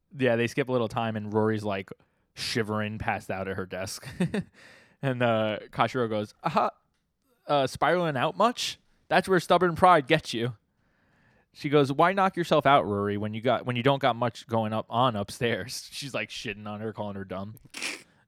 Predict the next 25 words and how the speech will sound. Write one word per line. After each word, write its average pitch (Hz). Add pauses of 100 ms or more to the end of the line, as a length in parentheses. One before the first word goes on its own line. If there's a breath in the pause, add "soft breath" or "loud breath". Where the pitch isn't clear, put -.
(100)
And 131
she 139
goes, 127
"Excuse 139
you?" 208 (320)
And 104
Kashiro 107
goes, 98 (160)
"Sorry, 156
I 131
just 147
mean 156
you're 131
dumber 131
than 110
me, 123
at -
least." - (840)
"Catching 185
back 147
up 143
r-, 117
is 107
rough, 120
yeah? 117